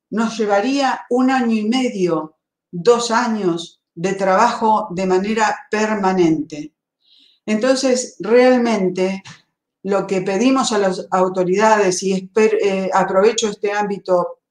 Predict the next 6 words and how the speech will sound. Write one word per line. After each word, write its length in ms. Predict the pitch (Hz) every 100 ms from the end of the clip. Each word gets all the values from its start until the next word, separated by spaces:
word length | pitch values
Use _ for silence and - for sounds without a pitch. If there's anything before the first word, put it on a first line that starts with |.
| -
para 260 | 175 170
volver 340 | 175 175 196 214
a 140 | 196
decir, 560 | 175 175 185 175 170 - _ _ _ _ _ _ _ _ _ _ _ _ _
no 180 | 220 254
regalemos 880 | 254 226 220 226 196 175 170 - _